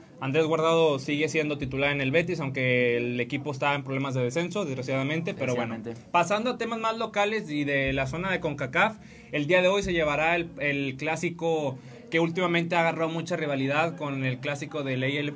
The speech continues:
Speaker 1: A L A F C contra L A Galaxy. Este, estos dos equipos de Los Ángeles, con las últimas declaraciones de Vela y con las de Zlatan, se ha convertido en un clásico muy importante a nivel de, de clubes,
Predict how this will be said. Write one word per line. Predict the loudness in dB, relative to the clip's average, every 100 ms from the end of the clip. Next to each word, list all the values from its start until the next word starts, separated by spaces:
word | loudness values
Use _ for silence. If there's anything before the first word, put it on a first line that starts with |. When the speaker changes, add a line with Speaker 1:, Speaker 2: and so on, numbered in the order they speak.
| -4
Speaker 1:
A | -2 0 -2
L | 0
A | 0 0
F | -2 -6
C | -4 -4 -6 -4
contra | -2 -2 0 0 0
L | -2
A | -2
Galaxy. | -2 -2 -4 -10 -10 -20 -20 -8
Este, | 0 0 0 0 2
estos | 2 0
dos | -2
equipos | -2 -4 -4
de | -2
Los | -2 -2
Ángeles, | -2 0 0 -2 -6 -16 -6
con | -2
las | 0
últimas | 0 -2 -2
declaraciones | 0 0 -2 -2 -2
de | 2
Vela | 4 4 2 0
y |
con | -2 -2
las | -2
de | -4
Zlatan, | -2 -2 -2 -4
se | -2
ha | -4
convertido | -2 -4 -2 -2
en |
un | -2
clásico | -2 -4 -4 -6 -4
muy | -2 -4
importante | -4 -4 -2 -2 -2
a |
nivel | -4 -2 -2
de, | -4 -8
de | -6 -4 -2
clubes, | -2 -2 -2